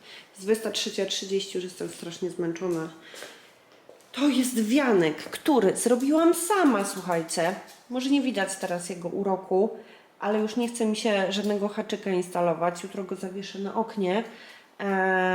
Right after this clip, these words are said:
na razie go, mm, tutaj położyłam.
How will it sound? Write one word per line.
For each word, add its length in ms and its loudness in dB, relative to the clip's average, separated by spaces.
na 80 2
razie 240 -2
go, 300 -2
mm, 560 -6
tutaj 260 -6
położyłam. 720 0